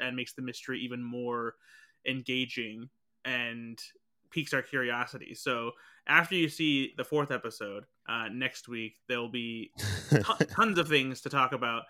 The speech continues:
Speaker 1: Um, and yeah, it'll be very interesting to see exactly what happens in those last two episodes, because it feels like there's,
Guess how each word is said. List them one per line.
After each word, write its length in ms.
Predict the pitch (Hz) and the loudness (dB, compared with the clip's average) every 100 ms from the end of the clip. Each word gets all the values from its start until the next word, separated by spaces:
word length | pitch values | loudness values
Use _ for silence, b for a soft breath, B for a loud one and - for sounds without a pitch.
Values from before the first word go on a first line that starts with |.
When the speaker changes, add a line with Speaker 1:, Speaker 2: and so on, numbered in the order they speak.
| b b b b | b b b b
Speaker 1:
Um, 540 | 127 123 120 117 117 - | 4 4 2 -2 -8 -6
and 640 | 131 131 123 123 120 117 - | 0 0 0 -2 -4 -8 -6
yeah, 240 | 135 110 | -4 -2
it'll 200 | 113 131 | -2 -2
be 160 | 127 131 | -2 2
very 180 | 143 156 | 6 6
interesting 300 | 147 151 139 | 4 -2 -4
to 40 | |
see 320 | - 156 143 | -2 2 4
exactly 380 | 123 123 131 131 | 4 2 2 2
what 140 | 120 | -2
happens 420 | 117 135 139 117 113 | 4 4 4 0 -4
in 140 | 113 | -8
those 260 | 113 110 - 147 | -6 -8 -10 -8
last 400 | 120 120 - - | -4 -4 -4 -6
two 160 | 120 | -4
episodes, 540 | 120 127 110 - - - | -4 -6 -8 -12 -18 -16
because 380 | 113 - 113 113 | -10 -6 -4 -6
it 80 | - | -4
feels 280 | 143 135 | -2 0
like 140 | 127 120 | 0 -2
there's, 420 | 131 120 113 - | -2 -4 -4 -10